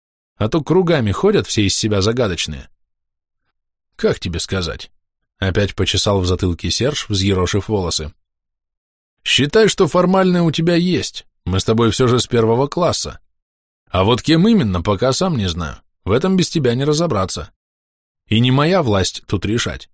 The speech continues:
Я по должности за безопасность путей сообщения в ответе, а не за кадровую политику. Могу только лоббировать, это уже для ясности". "Примерно так я и думал", сказал я ему.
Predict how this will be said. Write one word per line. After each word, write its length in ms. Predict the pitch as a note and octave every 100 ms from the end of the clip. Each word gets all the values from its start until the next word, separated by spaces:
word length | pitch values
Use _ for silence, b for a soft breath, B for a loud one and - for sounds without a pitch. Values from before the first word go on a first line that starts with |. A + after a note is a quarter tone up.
| _ _ _
Я 240 | F#2 C#3
по 120 | F3
должности 540 | E3 F3 E3+ D#3+ D3+ D#3
за 160 | D3
безопасность 720 | C#3+ C#3 D3+ D#3+ D#3 D3 -
путей 320 | - C3+ D3 C#3+
сообщения 580 | C#3 D3 F#3+ F#3+ A#2+
в 60 | F2+
ответе, 440 | F#2 F#2+ E2+ - - _
а 120 | G2+
не 100 | A2
за 160 | A2+ A2+
кадровую 440 | D#3 A#2+ F2+ F2
политику. 540 | F2 F#2 F2 D#2+ - - _ _ _ _ _ -
Могу 260 | B2 F#3
только 260 | G3 F3+ D#3+
лоббировать, 600 | F3+ F#3 E3 F2 D2 - _ _ _
это 180 | G2+ G2+
уже 200 | G2 G#2
для 140 | A2
ясности". 560 | C#3+ A#2+ F2 E2 - - _ _ _ _ _ _ _ _ _ _ _ -
"Примерно 480 | A2+ A#2 G#2+ G#2
так 280 | G2 G#2+ -
я 180 | G2 F2
и 80 | F#2
думал", 400 | G2 E2 B1+ - _ _ _
сказал 360 | - F2+ D#2+ D#2+
я 160 | D#2+
ему. 220 | E2 D2